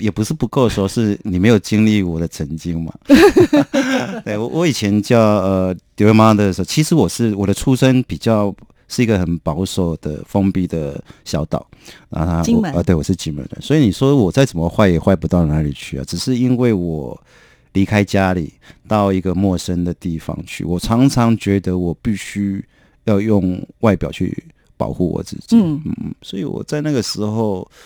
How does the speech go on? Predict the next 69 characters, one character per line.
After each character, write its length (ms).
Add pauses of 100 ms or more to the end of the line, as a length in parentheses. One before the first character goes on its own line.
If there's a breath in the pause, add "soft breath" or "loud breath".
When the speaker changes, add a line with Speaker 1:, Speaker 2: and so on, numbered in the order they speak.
(380 loud breath)
Speaker 1:
我 120
其 200
实 180
很 80
害 240
羞、 300 (180)
怕 180
生 280
的 80
人。 260
然 180
后 260 (380 soft breath)
第 140
二 80
个， 100
我 80
要 200
用 220
外 280
在 180
去 380
保 160
护 200
我 80
一 100
个 240 (340)
离 160
家 320 (100)
背 200
景 200 (240)
到 140
这 80
么 100
远 160
的 60
地 160
方 200
的 140
人。 100 (520 loud breath)
然 80
后 20
第 140
三 180
个 160
是， 540 (220)
人 580 (140)
年 280
轻 240
的 120
时 120
候， 40
有 160
时 100
候 240
脾 160
气 220
也 100 (220)
真 120
的 80
不 140
是 120
那 100
么 120
好。 200
尤 100
其 140
我， 260
其 240
实 320